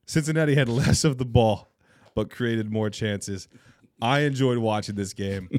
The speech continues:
<laughs> Lucian Acosta is a dog. I love watching the Cincinnati team. I don't like Ohio, though. But this Cincinnati team, Pat Noonan has the boys buzzing. Brian, you got anything on this game?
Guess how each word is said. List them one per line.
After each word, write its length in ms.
<laughs> 180
Lucian 360
Acosta 680
is 200
a 320
dog. 760
I 160
love 260
watching 260
the 80
Cincinnati 440
team. 300
I 80
don't 320
like 240
Ohio, 480
though. 240
But 60
this 160
Cincinnati 320
team, 240
Pat 340
Noonan 480
has 300
the 120
boys 540
buzzing. 2000
Brian, 260
you 60
got 80
anything 220
on 80
this 140
game? 220